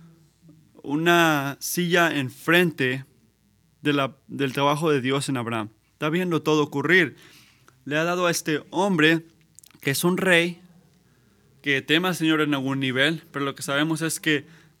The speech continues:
tiene una silla donde puede ver todo lo que está ocurriendo en la vida de Abraham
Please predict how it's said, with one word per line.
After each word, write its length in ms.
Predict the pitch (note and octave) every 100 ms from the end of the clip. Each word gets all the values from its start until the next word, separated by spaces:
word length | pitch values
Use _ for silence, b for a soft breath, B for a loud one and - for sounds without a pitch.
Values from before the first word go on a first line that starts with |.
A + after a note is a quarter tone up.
| _
tiene 260 | D#3 D#3+
una 220 | F3 F3 D3
silla 720 | - F#3 F3 C3+ C3+ C3+ - _ _ _ _ _ b b b b b _ _ _
donde 240 | C#3 D3
puede 180 | D3 E3+
ver 160 | F3+ D#3+
todo 200 | - G3+
lo 140 | F#3+
que 80 | E3
está 140 | -
ocurriendo 340 | D#3+ D#3+ D#3 D#3
en 40 |
la 100 | D3
vida 240 | B2 C3+ C#3
de 80 | B2+
Abraham 440 | A#2 A#2+ G#2+ A2+